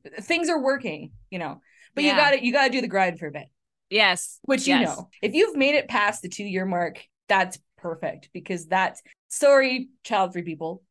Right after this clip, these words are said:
Speaker 1: terrible two stage.
Speaker 2: <laughs>
Speaker 1: They don't warn you as a content creator is that you go through a terrible two stage.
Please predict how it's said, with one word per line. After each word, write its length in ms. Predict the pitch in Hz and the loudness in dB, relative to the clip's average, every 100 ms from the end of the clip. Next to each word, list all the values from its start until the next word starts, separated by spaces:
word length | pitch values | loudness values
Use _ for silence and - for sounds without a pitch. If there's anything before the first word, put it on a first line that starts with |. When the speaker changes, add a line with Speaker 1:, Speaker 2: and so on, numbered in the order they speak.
| _ | _
Speaker 1:
terrible 280 | 233 214 185 | -8 -6 -8
two 180 | 190 170 | -8 -10
stage. 480 | - 135 - - _ _ - | -10 -12 -14 -20 _ _ -2
Speaker 2:
<laughs> 80 | 262 339 349 - - 339 220 - 247 _ _ - | 4 4 4 -2 -8 -6 -6 -10 -16 _ _ 0
Speaker 1:
They 100 | 262 | 4
don't 320 | 277 302 277 | 6 6 4
warn 280 | 277 277 277 | 4 6 4
you 180 | 254 240 | 2 2
as 120 | - | 0
a 40 | |
content 560 | - - 202 208 240 233 | -4 -6 -6 -2 -2 -2
creator 260 | 226 220 | -2 0
is 140 | 226 208 | 2 0
that 120 | 190 | -2
you 140 | 202 | -4
go 220 | 196 190 190 | 0 0 0
through 220 | 196 185 | -2 -6
a 40 | |
terrible 280 | 180 170 160 | -6 -6 -8
two 220 | 160 165 | -8 -10
stage. 320 | 151 143 - | -8 -10 -12